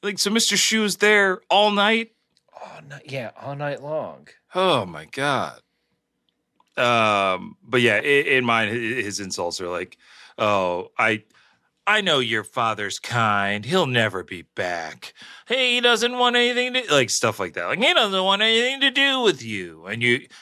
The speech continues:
Speaker 1: and then there's you, you six-year-old who can't do algebra. Like,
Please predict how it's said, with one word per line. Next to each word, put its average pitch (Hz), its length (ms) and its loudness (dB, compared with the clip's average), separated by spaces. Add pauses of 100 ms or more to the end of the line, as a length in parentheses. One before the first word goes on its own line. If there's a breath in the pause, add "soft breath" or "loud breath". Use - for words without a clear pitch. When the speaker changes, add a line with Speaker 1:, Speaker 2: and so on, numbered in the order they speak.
(100)
Speaker 1:
and 113 180 -2
then 147 200 2
there's 117 420 2
you, 90 500 -6 (280 soft breath)
you 143 180 -2
six-year-old 98 1160 2
who 104 80 -6
can't 135 480 0
do 117 360 -4 (320 loud breath)
algebra. 98 1300 -4 (260 soft breath)
Like, 214 340 -4